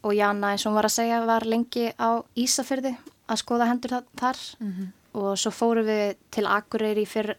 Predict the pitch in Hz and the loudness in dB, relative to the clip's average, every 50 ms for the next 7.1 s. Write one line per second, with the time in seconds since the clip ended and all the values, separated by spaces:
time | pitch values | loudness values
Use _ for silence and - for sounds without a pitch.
0 | - - - - 220 220 220 220 220 202 - - 202 240 - - - - 208 180 | -10 -12 -4 -2 -2 0 2 2 0 0 0 0 -2 -2 -4 -6 -4 -4 -2 -2
1 | 170 175 190 214 240 269 285 - - - _ - - - - - - - - - | -2 -2 -2 -2 -2 -2 -6 -10 -14 -20 _ -20 -20 -20 -20 -20 -20 -20 -20 -20
2 | - - 202 - - 220 214 - - 220 208 202 - 208 214 254 254 - - - | -10 -8 -8 -2 0 0 0 2 2 0 0 0 0 0 0 0 -2 -4 -8 -4
3 | - 247 233 240 254 262 254 247 233 - 233 220 220 220 - - 254 254 - - | 0 2 2 4 4 2 2 0 0 0 0 0 0 0 0 -2 -4 -6 -6 -6
4 | 269 240 - 262 254 247 247 254 247 - - - - - 214 208 208 202 202 - | -6 -4 0 0 0 2 0 -2 -4 -10 -14 -14 -8 -4 -2 0 2 2 2 0
5 | 196 185 - - 202 214 247 285 277 - - 294 294 285 - - - _ _ - | 0 2 2 2 2 2 2 0 -2 -2 -2 -2 -2 -2 -4 -10 -20 _ _ -20
6 | - - - - - _ _ _ - 202 190 - - 220 220 233 240 254 254 254 | -20 -20 -20 -20 -20 _ _ _ 0 0 0 2 2 4 4 4 2 2 0 0
7 | 254 247 | -2 -4